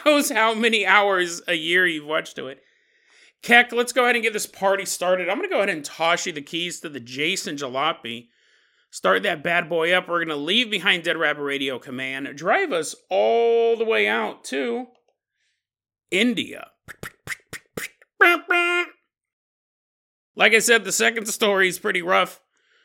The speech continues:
Gotta be honest with you, <laughs> the first story is no walk in the park either. This, both of these stories are pretty brutal.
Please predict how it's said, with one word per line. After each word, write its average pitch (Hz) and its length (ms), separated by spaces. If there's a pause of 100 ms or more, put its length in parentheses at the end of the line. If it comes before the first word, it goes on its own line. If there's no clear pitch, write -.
(240)
Gotta 139 140
be 175 140
honest 208 260
with 175 200
you, 185 280
<laughs> - 180
the 359 120
first 320 380
story 262 280
is 240 120
no 254 180
walk 233 280
in 240 80
the 220 80
park 214 380
either. 175 500
This, 180 160 (220)
both 240 240
of 190 120
these 180 260
stories 170 540 (640)
are 170 100
pretty 196 280
brutal. 170 560